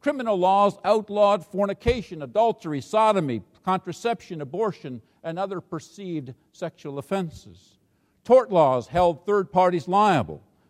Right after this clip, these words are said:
for seduction, enticement, loss of consortium, alienation of affections of one's spouse.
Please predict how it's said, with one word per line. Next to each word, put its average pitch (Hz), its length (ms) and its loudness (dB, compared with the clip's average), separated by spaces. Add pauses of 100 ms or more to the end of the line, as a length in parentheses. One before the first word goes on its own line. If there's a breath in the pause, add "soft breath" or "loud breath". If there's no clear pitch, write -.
(200)
for 165 380 4
seduction, 160 680 -4
enticement, 147 760 -8 (180)
loss 139 300 -2
of - 100 -18
consortium, 165 680 -8 (280)
alienation 151 720 0
of 120 80 -8
affections 135 560 -8
of 107 100 -12
one's 113 260 -12
spouse. - 760 -14